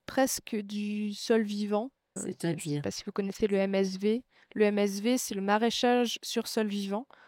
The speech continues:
Speaker 1: Moi, je fais pas de maraîchage, mais c'est tout comme, on va dire. Donc, je travaille pas la terre, en tout cas cette année. L'année dernière, je l'avais griffé un peu avec un micro-tracteur et une,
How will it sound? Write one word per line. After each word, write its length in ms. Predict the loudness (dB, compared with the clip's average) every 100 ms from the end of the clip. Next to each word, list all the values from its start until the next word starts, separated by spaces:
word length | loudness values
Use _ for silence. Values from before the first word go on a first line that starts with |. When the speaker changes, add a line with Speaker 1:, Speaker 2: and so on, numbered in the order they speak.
| _
Speaker 1:
Moi, 200 | -6 -2
je 80 | 0
fais 60 | 0
pas 120 | 0
de 60 | -2
maraîchage, 560 | -4 -4 -4 -4 -4 -12 _ _ _ _
mais 340 | -4 2 4 2
c'est 260 | 0 -2 -2 _ -8
tout 100 | 0
comme, 260 | 4 4
on 60 | 2
va 120 | -2
dire. 180 | -2 -8 -12 -6
Donc, 220 | -2 0
je 100 | -2
travaille 380 | 2 4 4 2 _
pas 120 | 6
la 100 | 6
terre, 180 | 4 0
en 80 | -2
tout 100 | 2
cas 140 | 2
cette 200 | 4 2 0
année. 180 | -4 -8 -18 -20 -20 _
L'année 160 | 2 4
dernière, 300 | 4 4 2
je 140 | 4
l'avais 220 | 2 2 0
griffé 580 | 0 0 -2 0 2
un 120 | 2 -2
peu 260 | -2 0
avec 360 | 2 0 -4 -6
un 100 | -8
micro-tracteur 1120 | -8 -6 -6 -6 -10 -12 _ -8 0 2 2
et 60 | 0
une, 200 | -4